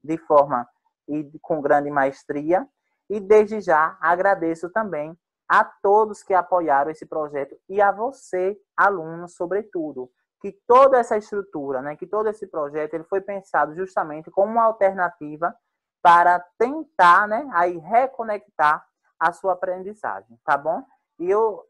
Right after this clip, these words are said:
encerro a minha fala, né, e automaticamente as nossas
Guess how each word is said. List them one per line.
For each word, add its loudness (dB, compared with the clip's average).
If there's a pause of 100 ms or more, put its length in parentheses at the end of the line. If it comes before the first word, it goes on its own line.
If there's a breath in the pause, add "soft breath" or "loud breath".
(120)
encerro -2
a -2
minha -6 (140)
fala, 4
né, -10 (300)
e -4
automaticamente -4
as -6
nossas -8